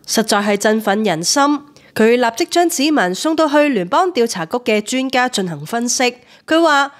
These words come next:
分析師喺五十三分鐘之內就拎到結果啦。佢哋發現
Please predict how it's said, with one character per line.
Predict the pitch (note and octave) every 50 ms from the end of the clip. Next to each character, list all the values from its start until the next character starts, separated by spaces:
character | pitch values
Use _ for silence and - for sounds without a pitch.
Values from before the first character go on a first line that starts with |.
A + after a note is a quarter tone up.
| - _
分 | - - F#4+
析 | F4 F#4+
師 | F4+ - - F4+ F4 E4+
喺 | C4+ A#3 B3 C4 -
五 | A3 A3+ B3
十 | - A3+
三 | G#3 - D4+ C#4 D4
分 | C#4 D4 D4
鐘 | C#4+ - D4+ D4 D4
之 | D4 D#4 D#4 C#4+
內 | B3 F#3+ E3+ F3 F3+ E3+ - -
就 | - - F3+
拎 | E3+ G#3+ A3 A#3
到 | G#3 G3+ G3
結 | - G3+ F3 -
果 | - D#3+ D#3 E3+
啦。 | G3 G3 F3+ F#3 - - _ _
佢 | - - D#4
哋 | E4 D4+ D4+
發 | C#4 D#4 D#4 D4+
現 | A3 B3+ B3 A#3+ A#3+ A#3 -